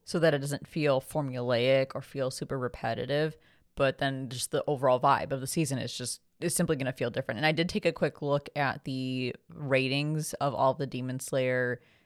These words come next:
seasons on Mal, including the Mugen Train movie. And I think season three, at least as of this recording, is the lowest rated. Not that it's a bad rating. It's still in, like, the low to mid eight, but it is the lowest of them.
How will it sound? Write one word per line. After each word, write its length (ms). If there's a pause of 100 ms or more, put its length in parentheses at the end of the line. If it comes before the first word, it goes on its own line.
(140)
seasons 640
on 260
Mal, 280
including 340
the 60
Mugen 360
Train 400
movie. 520 (200)
And 160
I 280 (160)
think 340
season 320
three, 160
at 80
least 160
as 140
of 80
this 180
recording, 500
is 200
the 160
lowest 420
rated. 480
Not 200
that 100
it's 120
a 60
bad 240
rating. 380
It's 180
still 240
in, 80
like, 140
the 120
low 240
to 120
mid 340
eight, 480
but 340
it 140
is 400
the 140
lowest 340
of 260
them. 380